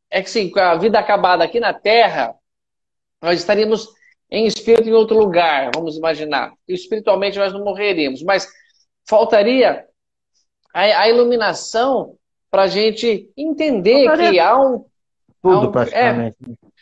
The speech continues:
Speaker 1: o, o próprio Gandhi, que nem era cristão, falou que se destruísse todos os livros, mas sobrasse um, uma, um, um,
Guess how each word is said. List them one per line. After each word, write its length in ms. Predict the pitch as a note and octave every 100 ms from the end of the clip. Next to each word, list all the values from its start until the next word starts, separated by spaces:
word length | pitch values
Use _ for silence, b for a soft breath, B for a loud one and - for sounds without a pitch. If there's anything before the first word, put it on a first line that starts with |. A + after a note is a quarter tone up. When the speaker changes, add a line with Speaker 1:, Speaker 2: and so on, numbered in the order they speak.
| b -
Speaker 1:
o, 260 | A3+ G#3+
o 40 | A3+
próprio 340 | D4 D#4 D#4 G3
Gandhi, 440 | A3 D#4 C4 G3+
que 100 | A#3+
nem 100 | A3+
era 140 | A3 A3
cristão, 360 | G#3 - B3+
falou 220 | B3 A3+
que 80 | G#3
se 360 | - A#3+ G3+ - _ _ -
destruísse 480 | F#3 G#3+ B3 G#3+
todos 260 | C4 B3+ A3
os 140 | A#3
livros, 400 | G#3+ C4+ D#4+ B3+
mas 160 | G3+ G3+
sobrasse 440 | A3 G#3 G#3 G3 G#3+
um, 280 | F3 C3+ - _ -
uma, 220 | F#3 F#3+
um, 240 | F#3 E3+ - F3+
um, 320 | D3+ F3 E3